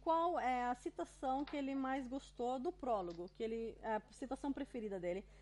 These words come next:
Então, é essa citação que eu vou ler agora, que é: "Ele havia desferido um golpe contra a confiança do príncipe na segurança de sua própria fortaleza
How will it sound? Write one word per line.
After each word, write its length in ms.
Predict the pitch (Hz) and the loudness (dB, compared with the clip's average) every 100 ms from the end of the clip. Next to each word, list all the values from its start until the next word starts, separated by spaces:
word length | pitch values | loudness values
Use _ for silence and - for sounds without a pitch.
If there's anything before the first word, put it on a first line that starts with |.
| - - | -16 -2
Então, 420 | 285 - 320 320 | 0 4 4 6
é 140 | 302 | 2
essa 180 | 330 - | 2 0
citação 480 | 302 262 240 - 240 | -4 -4 -6 -2 -4
que 80 | 269 | -2
eu 40 | |
vou 100 | 233 | -2
ler 100 | 226 | 2
agora, 440 | 202 175 175 214 - - - - - - - - | 2 2 2 0 -4 -10 -20 -20 -20 -20 -20 -16
que 120 | - 240 | -2 2
é: 180 | 196 - - | 2 0 -4
"Ele 320 | 294 302 277 | 0 2 2
havia 400 | 240 214 277 262 | 2 0 -2 -2
desferido 800 | 254 - - 269 247 247 220 240 | -4 -8 -8 -6 -4 -6 -4 -4
um 220 | 226 262 | -2 0
golpe 400 | 233 233 240 240 | 2 2 2 -4
contra 540 | - 247 254 262 254 233 | -6 -4 -2 -2 -2 -2
a 40 | |
confiança 600 | 240 285 - 247 240 254 | -2 -2 -2 -2 -2 -2
do 100 | 214 | -8
príncipe 560 | - 220 226 - - 226 | -8 -6 -6 -8 -10 -8
na 80 | 220 | -8
segurança 720 | - 262 254 247 294 - 262 | -6 -4 -2 -2 -2 -4 -6
de 140 | 220 | -6
sua 260 | - 247 208 | -8 -4 -4
própria 400 | - 269 294 302 | -2 -2 -2 -6
fortaleza 680 | - 285 277 220 175 165 | -4 -6 -2 -2 -2 -6